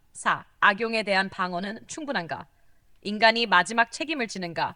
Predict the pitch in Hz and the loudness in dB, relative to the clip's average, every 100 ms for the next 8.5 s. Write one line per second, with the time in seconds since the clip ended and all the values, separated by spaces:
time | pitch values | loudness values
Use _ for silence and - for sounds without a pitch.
0 | _ 285 311 285 349 - 285 269 247 233 | _ -4 0 2 2 4 2 2 -2 0
1 | 247 277 349 359 208 233 277 247 220 202 | 0 -2 -2 -2 -2 -2 -2 0 -2 -6
2 | 196 170 180 - 285 320 226 196 269 160 | -6 -6 -8 -6 -4 -2 0 0 -2 -4
3 | 208 196 160 - 151 - 151 _ _ _ | -2 -2 -2 -10 -10 -10 -10 _ _ _
4 | _ _ _ 262 277 311 285 233 220 240 | _ _ _ -2 4 6 4 0 0 0
5 | 339 - - 240 269 - 202 185 190 180 | -6 -10 -2 0 0 -2 0 0 0 -6
6 | 175 170 - 175 _ _ _ 247 262 294 | -10 -8 -8 -8 _ _ _ 0 2 2
7 | 240 202 196 226 202 - 226 262 320 - | 2 0 0 -4 -6 -6 -2 0 -2 -6
8 | 269 - 202 233 | -8 -6 -8 -8